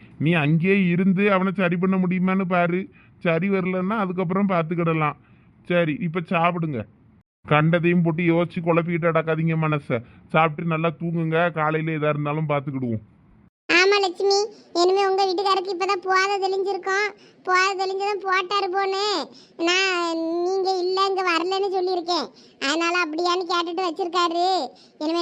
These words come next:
Speaker 2: நாளைக்கு தான், உம், வந்தாலும் வருவாரா இருக்கும்னு நினைக்கேன்.
Speaker 1: ஆமா, எனக்கும் போன் பண்ணாரு. நான் தோட்டத்துல இருந்து அப்பதான் வேலையை முடிச்சிட்டு கிளம்புனேன் கடத்தருவுக்கு. அப்போக்கு என்கிட்ட கேட்கும் போது நானும் எங்க வரலையே தெரியலையேன்ட்டேன்.
Speaker 2: உங்களுக்கும் அப்ப போட்டாரா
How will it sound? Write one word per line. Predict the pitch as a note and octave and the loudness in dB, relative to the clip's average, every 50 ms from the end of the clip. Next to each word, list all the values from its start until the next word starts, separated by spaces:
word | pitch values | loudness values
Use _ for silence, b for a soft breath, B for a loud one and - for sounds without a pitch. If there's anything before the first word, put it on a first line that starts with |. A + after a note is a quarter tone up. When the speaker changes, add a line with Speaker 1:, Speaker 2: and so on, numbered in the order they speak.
| E4+ D4+ | 0 0
Speaker 2:
நாளைக்கு | D4 D4 D#4+ E4+ F4 E4 D#4 E4 E4+ | 0 0 0 -2 -2 -2 -4 -2 -2
தான், | F4 F#4 F#4 F4+ E4+ D#4+ D#4 | -2 -2 -2 -2 -2 -2 -2
உம், | D4+ D4+ D4+ D4 D4 D4 D4 C#4+ C#4+ D#4 | -4 -4 -4 -4 -4 -4 -6 -4 -2 -2
வந்தாலும் | D#4 D#4 E4+ F4 E4+ D#4+ E4 F#4 F4+ D#4+ | -2 0 0 -2 0 0 -2 -2 -2 -2
வருவாரா | D#4 E4+ F4 F4 E4+ E4+ E4+ F4 E4+ | -2 0 0 0 0 0 0 0 0
இருக்கும்னு | D#4 D#4 D#4 F4 F4+ F#4 E4 | -2 -4 -4 -4 -2 -2 -2
நினைக்கேன். | D4+ D#4 E4 D4+ D#4+ E4 D4+ C#4+ - - - _ - - _ _ _ _ _ _ - | -2 -2 -4 -4 -4 -4 -4 -4 -6 -12 -20 _ -20 -20 _ _ _ _ _ _ 2
Speaker 1:
ஆமா, | C3 C#3 D3+ E3+ E3+ E3 D3 C#3 D3 | 4 4 6 6 4 4 2 2 2
எனக்கும் | D3 E3 E3 F#3 F#3+ F3+ F3 F3+ | 0 0 0 0 -2 0 0 0
போன் | F3+ F3+ F#3 F3+ | 2 2 2 2
பண்ணாரு. | F#3 E3+ E3+ F3+ F3 F3 F3 D#3+ D3 A#2+ G#2+ - B B B B B - - C#3+ | 2 2 2 4 4 2 2 2 2 2 0 -2 B B B B B -6 -2 0
நான் | D3+ D#3+ F3 F3+ F3 D#3+ D3+ D3 | 2 4 4 2 2 0 -2 0
தோட்டத்துல | E3 D#3 D#3+ D#3+ E3+ E3 F#3 F3+ F3 | 0 0 2 0 0 -2 -2 -2 0
இருந்து | F3 F3+ F#3 F3 | 0 0 0 0
அப்பதான் | D#3+ E3+ F3 F3+ F3+ E3+ | 0 0 -2 0 0 2
வேலையை | D#3+ D#3+ E3 F3 F3 F3 | 2 2 2 0 0 0
முடிச்சிட்டு | F3 D#3+ D#3+ - - F#3+ F#3 - | -2 -2 -4 -6 -6 -8 -4 -2
கிளம்புனேன் | E3+ D#3+ E3 F3 F3 F3 F3 F3 D#3+ | 0 0 0 0 0 -2 -2 -2 -2
கடத்தருவுக்கு. | E3+ E3 D#3+ D#3 E3 E3 E3 D3+ D3 D3+ C#3 B2 A2 - B B B B B B - C3 | -2 -2 -2 0 0 0 0 -2 -2 -2 -2 -2 -4 -6 B B B B B B -4 -2
அப்போக்கு | C#3 - - E3+ E3 F3 E3+ | -2 -2 -2 -4 -2 0 0
என்கிட்ட | E3 E3 E3 E3+ E3 | 0 0 -2 -2 -2
கேட்கும் | E3+ E3 D#3+ F3+ F3 E3 | -2 -2 -2 -2 -2 -2
போது | E3+ F3+ F#3 F3+ | -2 -2 -2 0
நானும் | E3 E3 E3 F3 F3+ F3+ F3+ E3+ | 0 0 0 -2 -2 -2 -2 -2
எங்க | E3+ E3 F3+ E3+ E3 | -2 0 0 2 0
வரலையே | D#3 D3+ D#3+ E3+ E3+ E3+ F3 E3 - | 0 0 -2 -2 -2 -2 -2 -2 -2
தெரியலையேன்ட்டேன். | E3+ D#3+ D#3+ E3 E3 E3 E3 E3+ E3 D#3+ C#3+ - C#3 C3+ B2+ - - - _ _ _ _ - | -2 -2 0 0 0 2 2 2 2 0 -2 -4 -6 -6 -6 -6 -8 -14 _ _ _ _ -2
Speaker 2:
உங்களுக்கும் | - D#4 D#4 F4 G4 A4+ A#4 B4 B4+ A#4+ | 2 4 4 6 6 4 4 2 0 0
அப்ப | A4+ B4+ A#4+ A#4+ A#4+ | -2 -2 -4 0 0
போட்டாரா | A4 A4+ G#4+ B4+ C5 C5 C5 | 0 0 2 2 2 2 2